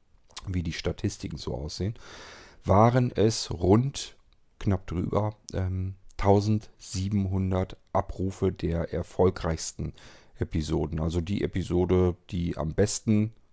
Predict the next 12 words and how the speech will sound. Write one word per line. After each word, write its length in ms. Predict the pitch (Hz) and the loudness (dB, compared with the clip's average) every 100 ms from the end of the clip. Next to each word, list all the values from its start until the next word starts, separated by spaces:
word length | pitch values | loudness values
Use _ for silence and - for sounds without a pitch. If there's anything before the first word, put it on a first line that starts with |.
| - | -4
gehört 360 | 87 101 - | 0 2 4
wurde, 160 | 104 92 | 4 4
am 180 | 82 - - | 4 -4 0
häufigsten 640 | 107 117 - - - 101 - - - _ | 4 4 2 -6 -2 -2 -2 -10 -20 _
heruntergeladen 920 | - 90 101 120 104 95 92 92 92 80 | 2 4 6 4 4 4 4 4 2 0
oder 180 | 82 | 0
gestreamt 720 | 78 78 - - 104 110 107 90 | 0 -4 -8 -4 0 2 2 2
oder 200 | 85 87 | 0 2
wie 100 | 85 | 0
auch 140 | 78 | 0
immer 300 | 113 107 98 | -2 -2 0
wurde. 360 | 95 95 98 | 0 2 2